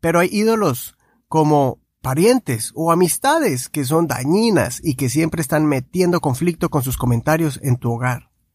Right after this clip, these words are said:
Ese compadre o com-, o comadre que siempre habla negativamente y despreciando el núcleo familiar,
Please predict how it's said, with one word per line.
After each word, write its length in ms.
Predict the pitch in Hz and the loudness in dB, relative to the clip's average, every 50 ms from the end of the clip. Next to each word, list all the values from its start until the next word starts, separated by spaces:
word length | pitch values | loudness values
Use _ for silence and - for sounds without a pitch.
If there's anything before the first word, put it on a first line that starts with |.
| _ _ _ _ _ _ _ _ _ - | _ _ _ _ _ _ _ _ _ -4
Ese 200 | 131 123 147 143 | -2 -2 0 0
compadre 560 | - 131 110 - 135 135 151 170 175 180 175 | 0 0 0 0 2 2 2 2 0 0 -2
o 60 | - | -2
com-, 340 | - 135 120 - - 104 - _ | -4 -6 -6 -6 -8 -14 -12 _
o 160 | 143 131 123 | -4 -4 -4
comadre 560 | - 127 120 131 147 165 180 190 180 180 165 | -2 -2 0 2 2 2 2 2 0 0 -2
que 240 | - 151 135 107 - - _ _ _ _ _ _ _ _ - | -2 -4 -4 -4 -6 -8 _ _ _ _ _ _ _ _ -14
siempre 420 | 123 - 185 208 233 226 226 202 | -10 -2 0 0 0 0 0 -2
habla 180 | 190 196 208 208 | -2 0 0 -2
negativamente 960 | 202 185 160 139 127 175 175 180 165 180 190 202 208 202 196 165 - 151 147 | -2 -2 -4 -4 -4 -4 -2 -2 0 0 0 2 2 0 0 -2 -4 -4 -4
y 100 | 143 135 | -2 -2
despreciando 720 | 139 139 131 127 - - 135 127 120 - - 156 160 156 156 | -2 -4 -4 -6 -6 -6 -6 -4 -2 -2 0 0 0 0 0
el 180 | 147 131 131 | 0 2 4
núcleo 420 | 151 180 196 170 - - 147 139 127 | 4 4 4 2 -2 -4 -2 -2 -2
familiar, 680 | 127 127 113 113 113 107 131 151 156 147 123 127 | -2 -2 -4 -4 -4 -4 -2 -2 -4 -4 -6 -8